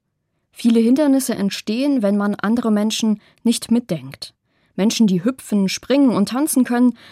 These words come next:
beachten nicht, dass man zu einer Veranstaltung ausschließlich über eine Treppe kommt. Oder Menschen halten mit ihren Autos mitten auf dem Gehweg und übersehen,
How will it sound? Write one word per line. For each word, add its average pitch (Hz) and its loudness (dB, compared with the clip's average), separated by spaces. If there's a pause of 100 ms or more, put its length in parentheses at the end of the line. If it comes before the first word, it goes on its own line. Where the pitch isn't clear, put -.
(140)
beachten - -2
nicht, 285 0
dass 202 -4
man 196 0
zu - -4
einer 185 -2
Veranstaltung 202 -4
ausschließlich 226 -4
über - -4
eine 226 -4
Treppe 220 -6
kommt. 143 -18 (880)
Oder 190 0
Menschen 185 0
halten 220 -2
mit 196 0
ihren 190 -2
Autos 214 -4
mitten 262 0
auf 208 -6
dem 180 0
Gehweg 254 -2
und 202 -2
übersehen, 202 0